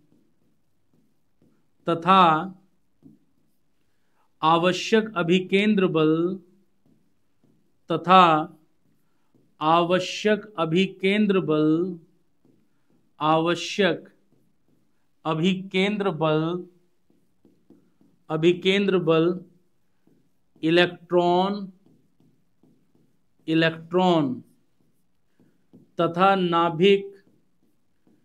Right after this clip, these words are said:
इलेक्ट्रॉन तथा नाभिक के मध्य, के मध्य आकर्षण से, आकर्षण से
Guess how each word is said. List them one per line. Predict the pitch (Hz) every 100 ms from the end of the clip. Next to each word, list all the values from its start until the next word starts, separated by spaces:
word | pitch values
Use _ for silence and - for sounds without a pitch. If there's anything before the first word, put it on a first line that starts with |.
| _ _ -
इलेक्ट्रॉन | 156 165 165 - 175 185 208 190
तथा | 185 185 175
नाभिक | 160 156 160 156 190 196 - - _ _ _ _ _ _ _ _ _ _ _ _ _ -
के | 180
मध्य, | 175 170 185 175 160 185 170 139 - _ _ _ _ _ _ _ _ _ _ _ _ _ _
के | 170 180
मध्य | 170 175 185 156 175 165 135 - _ _ _ _ _ _ _ _ _ _ _ -
आकर्षण | 151 160 160 180 175 170 - 202 180
से, | 185 160 160 165 180 175 _ _ _ _ _ _ _ _ _ _ _ _ _ _ -
आकर्षण | 151 160 165 175 165 165 202 202
से | 185 170 156 160 170